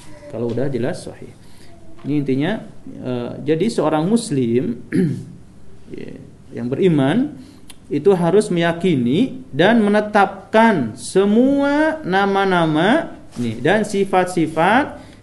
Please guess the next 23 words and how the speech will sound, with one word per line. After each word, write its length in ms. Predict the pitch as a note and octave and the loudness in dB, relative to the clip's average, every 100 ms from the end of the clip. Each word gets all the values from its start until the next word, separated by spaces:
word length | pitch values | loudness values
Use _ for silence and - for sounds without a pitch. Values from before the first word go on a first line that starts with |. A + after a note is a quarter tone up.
| - | 2
yang 360 | F#3 A3 A3+ | 6 6 4
ditetapkan 800 | F#3+ F#3+ G3 F#3+ F3+ F3+ - A3 A3+ | 2 0 -2 0 -2 -2 -2 0 2
oleh 200 | F#3+ F3+ | 2 2
Allah 400 | E3+ E3+ E3+ A3 | 0 0 2 2
Subhanahu 400 | G#3+ F3 F3+ F3 | 0 -2 0 0
wa 120 | E3+ | 0
taala 600 | E3 E3 E3 F3 G#3+ B3+ - - - C#3+ | 0 0 2 4 4 2 -2 -14 -8 2
bagi 400 | D#3+ E3+ G3 F#3+ | 2 4 2 4
dirinya. 760 | G3 G3+ G#3 A3+ G3 A2+ - - - - - | 6 6 8 8 6 4 -6 -16 -20 -20 -10
bagi 240 | A#2+ C#3 E3 | -4 0 2
zatnya 480 | D3 F3+ F#3 A3 G3 | 4 4 4 4 4
yang 80 | F3 | 4
agung 380 | F3 G3+ D#3+ G#2 - - - - - | 6 8 8 4 -6 -14 -18 -20 -2
dan 640 | D3 F#3 G#3+ A3 A3+ A3+ A3+ | 4 6 8 8 6 2 -4
yang 480 | G3+ A3+ B3 B3+ A#3 | 2 4 6 6 4
ditetapkan 1040 | G#3+ A#3 A#3+ A#3 G#3+ - - B3 D4 C#4+ | 4 2 0 4 2 0 2 4 4 2
oleh 280 | - F#3+ A3+ G3 | 2 4 6 4
Rasulnya 1040 | G3+ G3 - B3+ A#3 A#3 A#3+ F#3+ B2 A#2 - - - - | 2 2 4 6 8 8 8 6 2 -6 -16 -18 -18 -8
sallallahu 640 | - F3+ F3 E3+ G#3+ G3+ | -2 0 0 2 2 2
alaihi 240 | F3+ F#3 F#3+ | 0 0 0
wasallam 640 | F#3 G#3 G#3 G3 B2 - - - - - | 0 2 4 4 2 -4 -14 -20 -20 2
untuk 400 | F#3 G#3 C4+ C#4 | 2 4 2 0
Allah. 480 | - C#4+ A3 G#2+ G2 | 2 2 2 0 -6